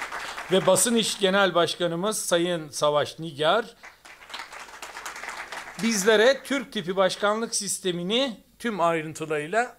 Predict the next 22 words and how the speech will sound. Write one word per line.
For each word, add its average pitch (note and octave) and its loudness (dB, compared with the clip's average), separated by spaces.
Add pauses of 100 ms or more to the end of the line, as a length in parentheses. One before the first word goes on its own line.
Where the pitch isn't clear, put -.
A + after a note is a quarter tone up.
(120)
anlatacaklar. A2 -6 (840)
İzin C4 0
verirseniz F#3 0
ben G3 0 (220)
sizlere F3+ 0 (260)
ayrıntıya G#3+ 4
girmeden E3 0 (300)
propaganda B3+ 4
sürecine F3 0
ilişkin G#3+ -4
olarak F3+ 0
kendi G#3 0
düşüncelerimi E3 -2
çok F3+ 0
kısa G3 -2
paylaşmak C3 -2
istiyorum. - -10 (920)
Referandum B3+ 6
süreci A#3 0
ne A#3 2
yazık F#3+ 0
ki B3 0